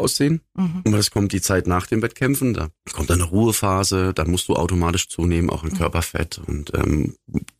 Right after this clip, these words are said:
Speaker 1: gönnst deinem Körper etwas Erholung.
Speaker 2: Mhm.
Speaker 1: Und dann gefällst du dir vielleicht nicht mehr so wie jetzt in der Phase
Speaker 2: Mhm.
Speaker 1: der
Speaker 2: Mhm.
Speaker 1: Vorbereitung, aber damit kann ich dann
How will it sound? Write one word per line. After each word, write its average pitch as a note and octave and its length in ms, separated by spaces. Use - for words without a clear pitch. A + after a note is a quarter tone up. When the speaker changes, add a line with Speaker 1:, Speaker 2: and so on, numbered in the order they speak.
Speaker 1:
gönnst F#2+ 320
deinem E2 200
Körper E2 260
etwas D#2+ 240
Erholung. G#2 400
Speaker 2:
Mhm. F3+ 260
Speaker 1:
Und F#2 100
dann F#2+ 140
gefällst G2+ 380
du - 20
dir G2 120
vielleicht F#2+ 280
nicht B2 220
mehr A2+ 100
so A2+ 240
wie G#2+ 60
jetzt F#2+ 220
in - 140
der G2 120
Phase F2 300
Speaker 2:
Mhm. F2 40
Speaker 1:
der E2 240
Speaker 2:
Mhm. - 120
Speaker 1:
Vorbereitung, A#2 560
aber E2 160
damit F2+ 240
kann D#2+ 160
ich D2+ 80
dann D2 260